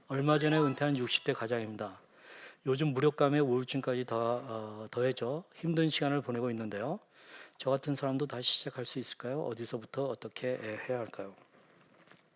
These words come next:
예, 우울증 문제는 정말 빠지면 아무것도 하고 싶지 않은 거거든요. 그러니까 뭐, 어, 손 하나 까딱 하고 싶지 않은 그렇게 예쁜, 어, 젊은 여성도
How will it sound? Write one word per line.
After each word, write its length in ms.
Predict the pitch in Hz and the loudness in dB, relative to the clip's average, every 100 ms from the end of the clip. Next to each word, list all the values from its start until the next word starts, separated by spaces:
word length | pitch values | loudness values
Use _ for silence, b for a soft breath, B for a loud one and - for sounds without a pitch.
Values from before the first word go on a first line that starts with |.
| - B B B B B B B - | -18 B B B B B B B -2
예, 80 | 117 | 0
우울증 760 | 110 131 143 135 - 139 135 | 2 4 4 4 4 4 4
문제는 1080 | 127 123 123 120 120 117 139 123 101 117 156 131 | 2 2 2 2 0 0 2 0 -2 -10 -16 -12
정말 560 | - 135 143 139 135 - _ _ _ _ _ - | -6 0 2 2 0 -6 _ _ _ _ _ 4
빠지면 680 | 160 143 147 151 160 151 - | 4 4 2 4 4 0 -6
아무것도 500 | - - 151 - 143 | -8 -2 0 4 4
하고 200 | 131 127 | 4 -2
싶지 260 | - - | -4 -2
않은 240 | 143 110 113 | 0 0 -2
거거든요. 580 | 107 104 104 104 165 214 - B B B B B B B B B B | -4 -6 -8 -4 -4 -4 -14 B B B B B B B B B B
그러니까 260 | - 127 139 | -6 -2 0
뭐, 420 | 139 139 139 139 - | 4 4 4 2 -2
어, 140 | 120 117 | -4 -4
손 200 | - 165 | 0 4
하나 180 | 175 - | 6 6
까딱 280 | 165 - 147 | 4 4 2
하고 120 | 143 | 2
싶지 220 | - - | 0 0
않은 80 | 135 | 2
그렇게 440 | - 165 - 208 185 | 2 0 6 8 8
예쁜, 640 | 160 - 160 151 139 139 | 6 2 4 4 2 0
어, 640 | 123 120 120 117 117 117 113 | -2 0 0 -2 -2 -4 -4
젊은 340 | - 123 131 120 | -4 0 2 2
여성도 640 | 104 104 101 98 104 | 0 -4 -4 -4 -4